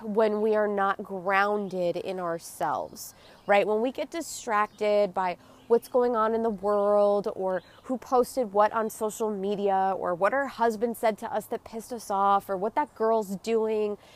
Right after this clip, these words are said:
that annoys us, or what our mom said, we're not in our grounded center of energy. And this is a real important study of humanness because we are all connected, right? We know this to be true because we feel what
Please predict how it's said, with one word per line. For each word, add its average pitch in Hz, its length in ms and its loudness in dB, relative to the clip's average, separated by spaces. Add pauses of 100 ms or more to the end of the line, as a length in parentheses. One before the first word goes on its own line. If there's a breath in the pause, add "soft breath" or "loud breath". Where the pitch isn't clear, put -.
(160 loud breath)
that 220 100 -2
annoys 208 560 0
us, 214 120 -4
or 208 60 -6
what 233 140 -4
our 262 80 2
mom 226 500 0
said, 202 400 -2 (340 loud breath)
we're 220 120 2
not 233 280 2
in 262 80 -4
our 262 140 -2
grounded 208 920 -4
center 185 600 -8
of - 180 -6
energy. 220 520 -6 (340 loud breath)
And 202 380 -2
this 233 340 2
is 269 220 -2
a 208 80 4
real 240 400 0
important 214 560 -4
study 240 420 -2
of 196 160 -4
humanness 254 720 -2
because 202 420 -8
we 208 200 -4
are 214 100 2
all 240 240 0
connected, - 680 -8 (420 soft breath)
right? 202 300 0
We 247 160 0
know 247 280 6
this 330 240 -2
to 214 120 -4
be 180 100 -2
true 185 320 -4
because 190 500 -4 (320 loud breath)
we 220 220 -2
feel 226 720 2
what 202 200 2